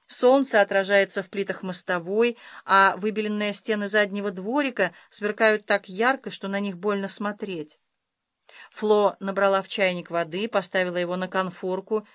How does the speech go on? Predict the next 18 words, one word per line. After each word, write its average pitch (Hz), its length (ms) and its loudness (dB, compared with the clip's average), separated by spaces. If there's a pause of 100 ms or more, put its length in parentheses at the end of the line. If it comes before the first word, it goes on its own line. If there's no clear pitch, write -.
(160)
перед 202 220 -6
камином 196 420 -2
в 170 40 -10
гостиной, 190 760 -6 (400)
открыла 202 480 2
печную 196 460 -6
заслонку, 208 800 -2 (300)
так 208 200 4
что - 200 -4
угли, 214 440 -2
не 190 120 -4
прогоревшие 185 600 -2
за 180 200 2
ночь, 175 220 -6 (340)
зашипели 202 800 0
и 185 140 -2
зарделись 175 640 -4
янтарем, 185 680 -2